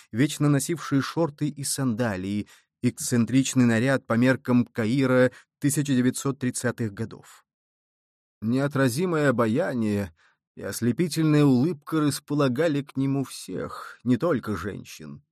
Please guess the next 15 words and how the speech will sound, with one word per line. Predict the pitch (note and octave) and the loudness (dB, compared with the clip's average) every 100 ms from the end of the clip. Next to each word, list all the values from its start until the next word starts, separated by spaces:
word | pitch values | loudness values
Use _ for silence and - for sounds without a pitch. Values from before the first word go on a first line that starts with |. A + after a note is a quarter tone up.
| _ _ _ | _ _ _
вспоминал | - - A2+ A2 A2 | -4 2 2 4 2
потом | G#2 G#2+ A#2 A2 | 0 -2 0 2
Блейк. | A2 G#2 - - _ _ _ _ | 2 0 -2 -12 _ _ _ _
«В | - | -10
каком-то | A3 C#3 D#3 D#3 | -6 -4 -4 -4
смысле | - B2+ F#3 - C3+ | -2 -2 -2 2 4
он | B2 A#2+ | 6 6
был | A2 D3 C3 | 4 4 2
для | A#2+ A#2 | 2 2
меня | A2 G#2 C3+ | 2 0 -2
героем». | A2+ A#2 B2+ B2+ B1+ - _ _ _ _ _ _ _ _ _ _ _ | -2 -4 -4 -6 -10 -14 _ _ _ _ _ _ _ _ _ _ _
Анри | G#2 G#2 B2+ | -2 2 2
был | D3+ C#3+ D3 | 0 -2 -2
харизматичным | C#3+ C#3 B2+ C3 E3 D3+ - C#3+ C#3+ - | 0 2 2 0 -2 -8 -2 0 0 -4
экстравертом. | C3 - A#2 G#2+ F2 - - C2 | -10 -12 -10 -10 -12 -16 -20 -20